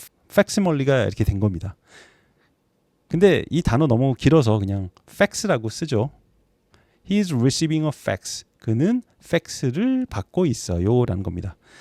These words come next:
근데 요새 특히 젊은 분들은 팩스라는 걸 아시나 모르겠어요. 요새 거의 안 써서, 예, 디지털되고 인터넷화되면서 이 팩스는 거의 사라지는 것 같습니다.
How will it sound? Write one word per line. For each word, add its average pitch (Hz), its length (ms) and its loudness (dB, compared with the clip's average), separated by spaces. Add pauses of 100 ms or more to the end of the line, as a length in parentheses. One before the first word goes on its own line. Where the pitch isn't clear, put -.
(280)
근데 170 160 2
요새 190 360 8 (280)
특히 - 220 -12
젊은 131 360 2
분들은 127 280 0
팩스라는 190 580 0
걸 139 300 -2 (100)
아시나 143 380 0
모르겠어요. 101 880 -2
요새 110 200 0
거의 139 300 6
안 104 100 4
써서, 120 580 4
예, 104 180 -2 (400)
디지털되고 131 600 2
인터넷화되면서 117 920 2
이 110 80 -2
팩스는 170 760 -2
거의 107 180 0
사라지는 165 480 2
것 139 80 0
같습니다. 87 500 -6